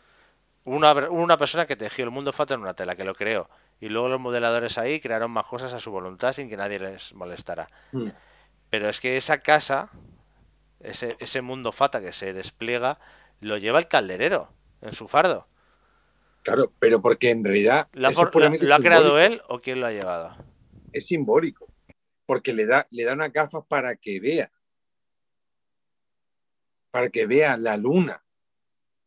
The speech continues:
Speaker 2: Porque él no veía la luna. ¿Me estás diciendo en serio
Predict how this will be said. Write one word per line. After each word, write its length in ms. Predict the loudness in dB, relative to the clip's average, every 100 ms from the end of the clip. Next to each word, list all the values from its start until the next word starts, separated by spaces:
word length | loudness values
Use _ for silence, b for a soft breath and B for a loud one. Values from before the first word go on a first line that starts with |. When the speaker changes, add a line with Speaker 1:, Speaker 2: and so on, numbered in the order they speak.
| _ _
Speaker 2:
Porque 380 | -8 -6 -4 -4
él 220 | -4 -2
no 160 | 2 4
veía 300 | 6 6 4
la 100 | 0
luna. 220 | 0 0
¿Me 60 |
estás 180 | 0 0
diciendo 380 | 0 0 0 2
en 120 | 0
serio 500 | 2 2 4 2 2